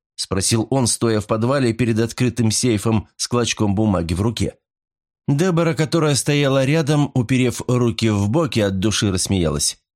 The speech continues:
«Сдается мне, хозяин считал, что потратил на вас достаточно денег, сэр». «Господи, мистер Пэш, какое это имеет значение,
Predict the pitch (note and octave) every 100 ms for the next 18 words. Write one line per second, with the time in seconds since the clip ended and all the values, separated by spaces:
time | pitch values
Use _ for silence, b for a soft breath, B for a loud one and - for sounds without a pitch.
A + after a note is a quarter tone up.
0 | _ _ _ _ _ _ D#2+ D#2 B2 G3
1 | A#3 - F#3+ A3 A3 F#3 E3 G#3 G3 D3
2 | F3 F3+ F#3 - E3 D#3 D#3 D3+ C#3 E3+
3 | E3 D3+ F#3 E3 - B - D#3 - -
4 | F#3+ G2+ - G2+ F#2 F#2 G2 F#2+ - A#2+
5 | G#2 - _ _ _ _ - F2 B2+ -
6 | - D#2+ D#2 F#2+ G#2+ D#3+ E3+ - G#2+ -
7 | G2+ F#2 - B2 D#3 G3+ F3 C#3+ E3 D#3+
8 | E3 D3+ A2 D#3 D3 E3+ C#3+ C#3+ C#3